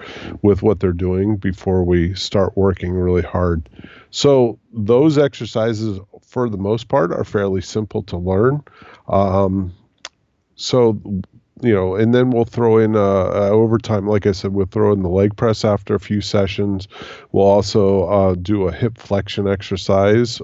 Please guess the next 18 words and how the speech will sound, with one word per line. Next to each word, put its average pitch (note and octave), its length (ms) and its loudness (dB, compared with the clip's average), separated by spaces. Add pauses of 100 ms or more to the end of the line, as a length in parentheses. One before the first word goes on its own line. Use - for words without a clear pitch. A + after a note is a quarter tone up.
I G2 140 2
think G2+ 320 -6
the F2+ 500 0
hip A#2 240 -2
flexion F#2 380 -2
exercise F2 560 -6
is F2 240 -10
one F2+ 220 -2
that's E2 300 -4 (920)
grossly, G2 560 2 (300)
um, E2 500 -2 (640)
um, D#2 640 -6 (800)
uh, D#2 120 -6
what E2+ 200 -4
am F2 100 0
I E2+ 40 2
looking E2+ 360 0
for? F2 280 2